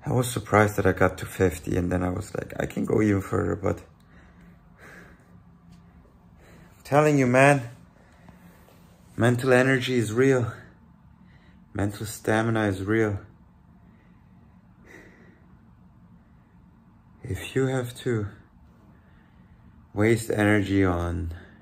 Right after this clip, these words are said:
nonsense things, then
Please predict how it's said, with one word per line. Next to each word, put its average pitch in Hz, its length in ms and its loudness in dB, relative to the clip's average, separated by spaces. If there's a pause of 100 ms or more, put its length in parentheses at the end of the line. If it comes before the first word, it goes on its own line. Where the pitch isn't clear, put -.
(1600)
nonsense 90 920 -4
things, 101 520 -6 (3000)
then 87 680 0